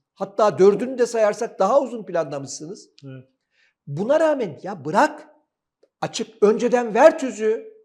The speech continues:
Speaker 1: Hep böyledir şeylerde. Taslağı ver, tartıştır.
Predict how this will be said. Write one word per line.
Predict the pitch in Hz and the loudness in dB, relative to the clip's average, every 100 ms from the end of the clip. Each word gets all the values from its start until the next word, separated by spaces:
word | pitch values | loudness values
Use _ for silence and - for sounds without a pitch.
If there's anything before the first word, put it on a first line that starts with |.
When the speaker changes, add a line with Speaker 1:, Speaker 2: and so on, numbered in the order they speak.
| - | -14
Speaker 1:
Hep | 175 - | -14 -4
böyledir | 208 359 370 262 - | -2 -2 -4 -4 -10
şeylerde. | - 180 156 139 123 110 _ _ _ _ _ | -12 -8 -6 -8 -10 -18 _ _ _ _ _
Taslağı | 208 - - 254 254 | -6 -4 2 4 4
ver, | 247 285 285 - - _ _ | 6 6 4 -6 -20 _ _
tartıştır. | - 233 240 277 - 277 277 - | -2 -2 -2 -8 -6 -4 -4 -6